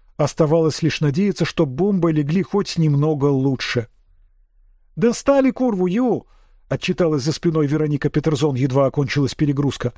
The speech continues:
«Вторая точно в рубку. На!» Первое накрытие без срабатывания. «Да ладно!» Юнона Таяма чуть поменяла курс и вывернула голову.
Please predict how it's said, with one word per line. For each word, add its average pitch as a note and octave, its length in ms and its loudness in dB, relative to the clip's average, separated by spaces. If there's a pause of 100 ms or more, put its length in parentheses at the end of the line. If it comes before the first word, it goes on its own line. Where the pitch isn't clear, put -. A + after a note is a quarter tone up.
(120)
«Вторая A#3 500 2
точно A#3 380 0
в A3 80 0
рубку. F3+ 360 -2 (100)
На!» A3+ 560 2 (840)
Первое G#3 380 2
накрытие G3 520 0
без E3+ 180 -2
срабатывания. D3 760 -2 (680)
«Да F3+ 180 2
ладно!» D#3+ 680 2 (1080)
Юнона E3 460 0
Таяма D#3 400 2
чуть - 200 -2
поменяла D3+ 440 0
курс F#3 300 -2
и - 20 2
вывернула D3 500 2
голову. C3 460 0